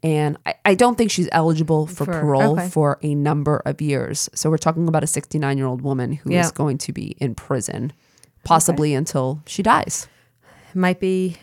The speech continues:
Speaker 2: exactly where she should be, though.
Speaker 1: That might be the appropriate
Speaker 2: Yeah.
Speaker 1: response. So interestingly, you know, everyone's looked at this case. You've had a lot of people who've tried to diagnose her. You know, you have
Speaker 2: Mm-hmm.
Speaker 1: psychologists, psychiatrists, everyone has kind of, you
Speaker 2: Mm-hmm.
Speaker 1: know, input on this. And I,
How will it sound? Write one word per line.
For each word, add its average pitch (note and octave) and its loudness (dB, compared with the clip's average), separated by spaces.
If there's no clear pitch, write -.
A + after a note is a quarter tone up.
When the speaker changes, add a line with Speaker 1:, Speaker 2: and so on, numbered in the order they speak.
Speaker 2:
exactly E3+ -4
where E3+ -2
she F3+ -10
should G#3 -6
be, E3 -4
though. D3+ -2
Speaker 1:
That F#4 -2
might F#4 4
be F4+ -2
the F4 2
appropriate G#3 2
Speaker 2:
Yeah. - 0
Speaker 1:
response. F3+ -2
So A#3+ 2
interestingly, A#3 2
you A3+ 0
know, F#3 4
everyone's F3+ 6
looked E3 -4
at D#3 -2
this C#3+ -6
case. D3 -2
You've D#3 -4
had D#3+ -2
a D3+ 0
lot E3 4
of D#3 0
people E3 -4
who've D3+ -4
tried C3+ -2
to D3+ 0
diagnose C#3+ -2
her. D3+ 0
You D#3+ -4
know, C3+ -2
you - 0
have F#3 0
Speaker 2:
Mm-hmm. F3+ 0
Speaker 1:
psychologists, E3 2
psychiatrists, E3+ 0
everyone E3 4
has D#3 0
kind D3+ 0
of, E3+ 0
you F3+ 0
Speaker 2:
Mm-hmm. F3 2
Speaker 1:
know, D3+ 0
input E3 0
on D3+ 0
this. D3 -2
And D3 0
I, C#3+ 0